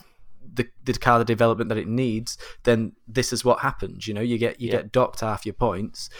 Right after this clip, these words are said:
Speaker 1: and you end up in seventh instead of in fifth.
Speaker 2: Yeah.
Speaker 1: So I, I struggle to score them as a whole because I guess it's two different teams, isn't it,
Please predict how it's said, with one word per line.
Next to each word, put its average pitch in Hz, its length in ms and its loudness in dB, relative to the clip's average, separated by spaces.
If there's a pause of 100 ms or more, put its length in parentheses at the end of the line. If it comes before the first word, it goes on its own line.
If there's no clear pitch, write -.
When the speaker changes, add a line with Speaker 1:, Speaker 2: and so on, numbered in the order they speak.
(240)
Speaker 1:
and 117 160 2
you 117 80 6
end 117 180 4
up - 260 2 (320)
in 120 120 0
seventh 120 420 2
instead 127 280 0
of 123 80 -2
in 123 100 0
fifth. - 500 -4 (540)
Speaker 2:
Yeah. 104 140 -8
Speaker 1:
So 117 580 4 (880)
I, 151 240 4
I - 40 8
struggle 160 840 4 (440)
to 127 580 2 (480)
score - 400 4
them 131 160 2
as 117 80 2
a 117 60 4
whole 104 320 2
because 110 240 0
I 117 40 2
guess 135 200 -2
it's - 100 -8
two 127 240 2
different 110 320 -4
teams, 113 360 0
isn't 107 180 -4
it, 101 140 -8